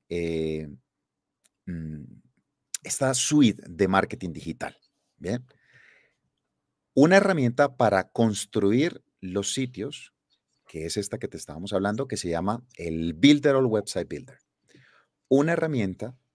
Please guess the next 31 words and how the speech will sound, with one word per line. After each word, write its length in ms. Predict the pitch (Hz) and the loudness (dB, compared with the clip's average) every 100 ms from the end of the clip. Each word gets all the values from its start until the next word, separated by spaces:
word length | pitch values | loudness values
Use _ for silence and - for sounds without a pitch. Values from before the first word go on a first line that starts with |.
| _ _ _ | _ _ _
para 180 | 90 85 | -6 -6
gestionar 840 | - - 98 - - 101 104 131 | -10 -10 -10 -8 -2 0 0 0
los 180 | 151 151 | -2 -6
correos 380 | - 101 90 95 | -4 -4 -4 -6
electrónicos 640 | 98 - 107 107 117 110 | -10 -8 -8 -8 -8 -10
que 100 | - | -8
se 140 | - 82 | -10 -6
llama 320 | 85 101 - | -2 -2 -2
Mailing 680 | 80 80 101 123 123 117 104 | -8 -2 2 2 2 -2 -4
Boss 180 | 92 - | -4 -6
cinco. 380 | 85 78 - _ _ _ | -8 -10 -16 _ _ _
Increíble 840 | 80 80 - - 98 87 87 104 110 | -18 -18 -18 -12 -8 -4 0 2 2
herramienta 480 | 110 101 85 80 98 | 0 -4 -6 -8 -12
para 160 | - | -14
poder 240 | - 80 95 - | -10 -8 -8 2
trabajar 440 | 113 101 87 90 | 4 4 4 0
todas 280 | - 104 104 | 2 0 0
las 120 | 98 | -4
automatizaciones 720 | 98 85 80 73 73 73 82 | -6 -8 -10 -14 -16 -16 -12
de 60 | 82 | -12
mensajes. 480 | 69 - - - _ _ - 92 | -10 -14 -14 -20 _ _ -8 -2
Bien. 200 | 123 - - - - _ _ | -2 -4 -18 -20 -20 _ _
Hay 220 | 117 135 | 8 10
otra 220 | 156 170 | 8 4
herramienta 580 | 160 156 127 95 120 123 | 2 4 4 2 2 0
que 80 | 98 | -2
mencionamos 840 | 87 82 - 82 87 98 123 127 - - | -6 -6 -8 -4 -2 0 -4 -8 -16 -10
que 100 | 92 | -8
se 180 | - | -6
llama 380 | 82 87 101 - | -4 0 0 -2
WhatsApp 640 | 95 110 131 127 147 135 | 0 4 4 4 6 6